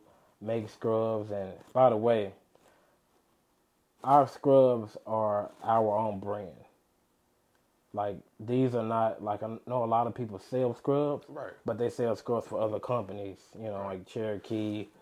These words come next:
Speaker 1: Figs, John U, and stuff like that.
Speaker 2: You,
Speaker 1: All Heart.
Speaker 2: you guys designed these?
Speaker 1: Design. So these are custom designed the way we wanted them.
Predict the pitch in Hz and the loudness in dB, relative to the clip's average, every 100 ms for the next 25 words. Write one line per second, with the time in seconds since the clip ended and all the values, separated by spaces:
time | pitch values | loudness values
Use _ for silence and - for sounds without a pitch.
0 | - - - - 117 113 107 101 107 107 | -20 -20 -20 -6 -2 -2 -4 -4 -6 -4
1 | 104 104 104 98 110 101 98 98 - 113 | -4 -6 -6 -8 -10 -8 -8 -8 -8 -6
2 | 107 110 110 117 101 107 104 101 92 90 | -6 -4 0 0 0 -2 -2 -2 -4 -8
3 | 90 90 107 131 98 80 78 - - 120 | -14 -8 -4 -4 -6 -12 -18 -20 -14 -2
4 | 143 135 139 107 92 - - 117 131 143 | 0 4 2 2 -6 -16 -10 -2 2 2
5 | 120 - 143 147 147 139 135 120 _ _ | 0 0 2 2 2 -2 -2 -8 _ _
6 | - 113 117 131 117 110 113 _ _ _ | -10 -4 0 2 0 -4 -8 _ _ _
7 | 113 110 110 120 160 143 113 101 95 | -4 -2 0 6 6 6 2 -2 -6